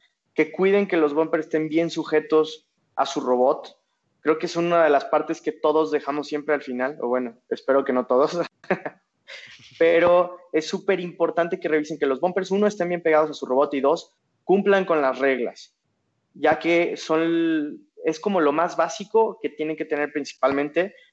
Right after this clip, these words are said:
que configuren sus módems llegando al regional y que no se pierdan por nada del mundo, independientemente si todavía no pasan todos los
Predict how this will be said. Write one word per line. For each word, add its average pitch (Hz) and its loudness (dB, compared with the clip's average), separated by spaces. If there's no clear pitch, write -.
que 156 2
configuren 160 2
sus 143 -10
módems 151 2
llegando 135 0
al 147 0
regional 120 -10
y 160 0
que 160 4
no 180 2
se 202 2
pierdan 180 2
por 151 -2
nada 170 4
del 135 2
mundo, 160 -2
independientemente 170 0
si - -14
todavía 165 4
no 160 -2
pasan 151 -4
todos 156 4
los 131 -4